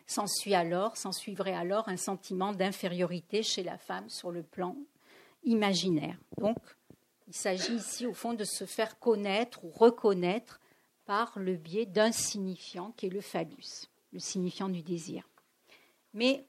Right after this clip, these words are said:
ça n'est pas ce, ce point de vue que je voudrais faire entendre. Il y a chez Lacan une toute autre appréhension de la position féminine, qui est sans doute moins connue, et on ne peut pas mieux l'exprimer qu'en lisant ce qu'il dit dans le séminaire, euh, dix.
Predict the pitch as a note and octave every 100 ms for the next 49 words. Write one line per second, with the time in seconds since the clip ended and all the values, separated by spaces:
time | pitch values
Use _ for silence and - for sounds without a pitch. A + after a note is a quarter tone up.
0 | _ - A3 G3+ G#3 A#3+ A#3+ - G3 E3+
1 | F#3+ - F#3 - G3 G3 F#3+ A#3+ B3 F3+
2 | - F#3 F#3 F#3 G#3 F#3 E3+ E3 A3+ C#4
3 | G#3 F3 - - - - G3+ G3+ B3+ -
4 | A3+ G3+ F#3+ C4 C4 G#3 F#3+ - D#4+ -
5 | C4+ C4+ C4+ G3 - F#3 F#3+ - A3+ G#3+
6 | F#3 G3 E3+ F3+ - G3+ A3 C4 - G#3+
7 | F#3+ F#3 F3+ C4+ D4 - G3 F#3 F#3 G3+
8 | A3+ - F#3+ F#3+ G3+ G#3 F#3 F#3 B3+ -
9 | _ - - - - - _ _ _ _
10 | _ _ - A#3 A#3+ A#3 A#3 A3+ B3+ C4
11 | C4 G3+ - - G#3 A#3 C#4 - A#3+ A#3
12 | A3 G3 A3 C#4 - - B3+ - G3 F3+
13 | D#3 G#3 D#4 _ _ _ F#3+ F3 A#3 B3+
14 | G3+ - - G3 G3 F#3+ F3 F3 - D#3+
15 | D#3 D3 C#4 - -